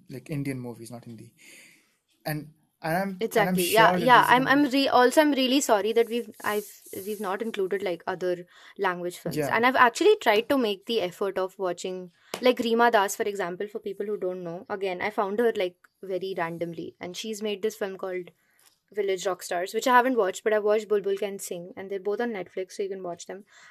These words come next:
Speaker 2: Again, um, she's never, she, she never went to film school. It was another one of those, uh,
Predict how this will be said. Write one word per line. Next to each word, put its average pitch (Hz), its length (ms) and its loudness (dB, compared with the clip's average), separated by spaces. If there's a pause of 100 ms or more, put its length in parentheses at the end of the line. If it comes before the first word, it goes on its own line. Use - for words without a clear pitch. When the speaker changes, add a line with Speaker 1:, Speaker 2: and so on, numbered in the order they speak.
Speaker 2:
Again, 233 480 0
um, 208 480 -8 (200)
she's 233 260 -4
never, 214 360 2
she, 233 300 -4
she 254 180 -4
never 226 260 0
went 208 300 -6
to 220 80 -2
film 190 220 -10
school. - 260 -6
It 208 240 -8
was 240 100 -4
another 233 300 0
one 220 160 -2
of 208 140 -6
those, 226 260 0 (460)
uh, 180 240 -8